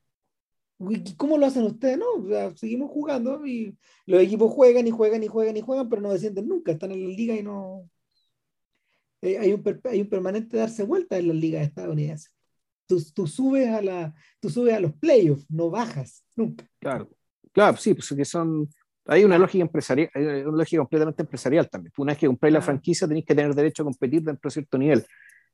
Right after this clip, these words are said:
Speaker 2: Eh, por eso es que no hay
Speaker 1: Claro.
Speaker 2: descenso, o sea, no existe este, eh, hay una cosa deportiva versus una cosa empresarial, ¿cachai? Que naturalmente es un elemento empresarial también en el fútbol de alto nivel, digamos, pero el, el origen deportivo, ¿cachai? Completamente deportivo de esto,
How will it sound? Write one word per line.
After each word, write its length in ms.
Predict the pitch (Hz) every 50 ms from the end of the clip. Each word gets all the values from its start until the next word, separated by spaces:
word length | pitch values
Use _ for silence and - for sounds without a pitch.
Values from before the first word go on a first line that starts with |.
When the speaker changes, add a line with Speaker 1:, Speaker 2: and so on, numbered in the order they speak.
| _ _ _ _ _ _ _ _ _ _ -
Speaker 2:
Eh, 100 | 123 131
por 120 | 139 135
eso 140 | 147 - 175
es 40 | -
que 80 | 165
no 60 | 151
hay 80 | 160 156
Speaker 1:
Claro. 80 | 143 151
Speaker 2:
descenso, 360 | - - 190 180 185 - 123
o 20 |
sea, 100 | 127 135
no 80 | 135 131
existe 280 | 127 - 151 - 160
este, 340 | 151 - 156 139 139 127 135
eh, 40 | 135
hay 140 | 143 151 147 151
una 200 | 147 151 151 151
cosa 200 | 156 156 - 160
deportiva 500 | 151 143 151 - - _ - 185 196 185
versus 240 | 180 180 170 - -
una 140 | 170 156 151
cosa 200 | 160 151 - 156 - _
empresarial, 640 | - 131 - - - - - 147 214 190 139 110 -
¿cachai? 280 | - - - 131 - - _ _
Que 80 | - 95
naturalmente 480 | 104 104 104 117 123 127 139 120 -
es 40 | 143
un 40 | 131
elemento 300 | 127 127 135 131 - 143
empresarial 400 | 123 - 127 - - 127 139 135
también 280 | - 151 143 151 147 143
en 60 | 139
el 60 | 127
fútbol 320 | - - 151 156 151 143
de 60 | 135 143
alto 180 | 135 - -
nivel, 240 | 151 160 208 196 151
digamos, 240 | 131 131 151 160 147
pero 160 | - 135 139
el, 100 | 135 135 127 - _ _ _ _ _
el 140 | 113 120 123
origen 340 | 127 160 175 - 208 190
deportivo, 640 | 165 156 - 156 - - _ - 269 247 165 131 165
¿cachai? 260 | - - 160 - 160
Completamente 580 | - - 123 - 156 147 156 170 170 156 - 143
deportivo 420 | 127 127 123 - _ 220 180 127
de 60 | 113 127
esto, 260 | - _ - 226